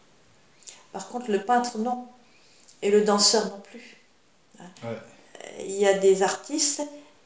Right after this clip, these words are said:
Speaker 1: qui ont un autre moyen d'expression que le langage. Et quand je dis moyen d'expression, tu vois, le poète, il dirait pas que c'est un moyen d'expression.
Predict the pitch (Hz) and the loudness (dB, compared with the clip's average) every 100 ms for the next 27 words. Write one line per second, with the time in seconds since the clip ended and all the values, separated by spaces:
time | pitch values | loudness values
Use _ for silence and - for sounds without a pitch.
0 | _ - - 214 208 202 196 185 180 180 | _ -18 -8 -2 -2 -2 -6 -12 -14 -16
1 | - - - - _ _ _ _ - 190 | -18 -18 -20 -20 _ _ _ _ -20 -18
2 | 190 - _ _ _ _ _ - 190 214 | -18 -20 _ _ _ _ _ -6 -4 0
3 | 277 277 - 196 196 214 233 247 226 196 | 0 0 -4 -4 4 4 6 4 2 -2
4 | - - 185 - 247 214 202 185 175 165 | -4 -14 -16 -14 -14 -14 -14 -16 -18 -20
5 | 165 - - - _ _ _ _ _ _ | -20 -20 -20 -20 _ _ _ _ _ _
6 | _ - 226 226 226 226 220 208 - - | _ -10 -4 0 2 4 6 6 2 -2
7 | 214 302 302 - - - 233 233 208 - | -4 -2 -6 -8 -20 -4 2 4 4 2
8 | 208 247 - 220 202 190 190 220 220 - | 6 6 6 -2 -2 -2 0 -2 -4 -6
9 | 196 190 185 190 196 - 214 214 214 | -8 -4 -4 -2 -4 -6 -6 -6 -10